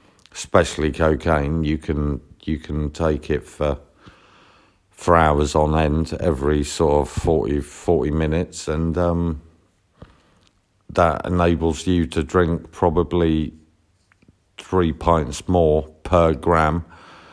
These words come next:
than you'd be able to cope with if you weren't on cocaine. Usually, if you weren't on cocaine, you'd yak up after maybe ten pints.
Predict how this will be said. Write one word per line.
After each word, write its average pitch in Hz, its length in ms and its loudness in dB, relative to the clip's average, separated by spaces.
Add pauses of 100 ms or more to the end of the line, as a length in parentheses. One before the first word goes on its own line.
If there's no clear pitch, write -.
(480)
than 82 640 2
you'd 76 220 -2
be 90 100 4
able 85 300 4
to - 100 -12
cope 85 320 2
with 82 180 2
if 87 160 -2
you 87 120 0
weren't 98 300 4
on 69 200 -4
cocaine. 69 640 -2
Usually, 80 500 0
if 78 140 -6
you 90 120 0
weren't 87 220 4
on 71 180 -4
cocaine, 73 560 -2 (420)
you'd 87 240 0
yak 85 320 0
up 98 380 0
after 71 600 0
maybe 73 440 -2
ten 73 320 -2
pints. 80 500 0